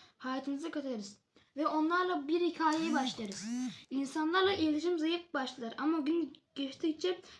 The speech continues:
güçlenir. Hayatınızda ne kadar çok insan olursa olsun her insanın hikayesi birbirinden farklıdır. Bazen de bu hikayelerden biri için "Keşke hiç yaşamasaydım." deriz.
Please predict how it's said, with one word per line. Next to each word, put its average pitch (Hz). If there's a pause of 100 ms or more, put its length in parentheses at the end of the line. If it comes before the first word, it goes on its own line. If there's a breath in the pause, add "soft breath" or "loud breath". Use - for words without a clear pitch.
güçlenir. 240 (420 loud breath)
Hayatınızda 285 (200)
ne 339
kadar 339
çok 339
insan 330
olursa 349
olsun 302
her 311
insanın 320
hikayesi 294
birbirinden 285
farklıdır. 254 (580 loud breath)
Bazen 370
de 381
bu 370
hikayelerden 277
biri 311
için 349 (220 loud breath)
"Keşke 339
hiç 320 (520)
yaşamasaydım." 294
deriz. 220